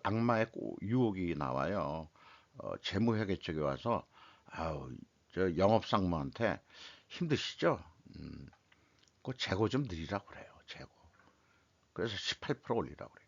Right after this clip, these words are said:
그러면은 매출 구 조 원 그 상태에서 아유, 이천오백 억이 남습니다.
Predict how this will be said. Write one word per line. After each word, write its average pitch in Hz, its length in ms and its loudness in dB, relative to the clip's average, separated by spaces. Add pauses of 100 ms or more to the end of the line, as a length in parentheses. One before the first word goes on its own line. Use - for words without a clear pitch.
그러면은 127 580 4 (480)
매출 131 460 4
구 - 200 -8
조 117 180 6
원 170 180 6
그 - 180 -10
상태에서 104 760 0 (460)
아유, - 240 -6 (300)
이천오백 147 960 -2
억이 165 220 0
남습니다. - 1300 -8